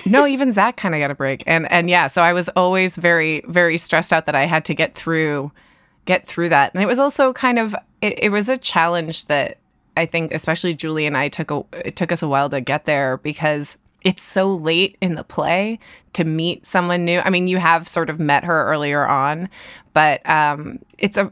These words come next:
it's a pretty late point to come in and, and give a lot of exposition.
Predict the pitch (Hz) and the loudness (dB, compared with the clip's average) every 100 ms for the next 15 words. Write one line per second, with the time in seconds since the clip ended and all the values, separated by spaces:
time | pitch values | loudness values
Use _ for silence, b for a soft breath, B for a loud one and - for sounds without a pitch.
0 | - 233 254 - 285 220 196 - - 208 | -4 -4 -4 -2 -2 0 0 -2 -4 -2
1 | 170 - 170 180 160 156 147 143 135 170 | 0 -2 -2 -2 0 -2 -2 -4 -4 -2
2 | 151 143 - - - - 170 170 151 143 | -4 -4 -10 -18 -20 -8 -2 0 0 2
3 | 143 147 131 131 - 139 127 - 170 202 | 2 2 0 -4 -6 -4 -4 -2 -2 -2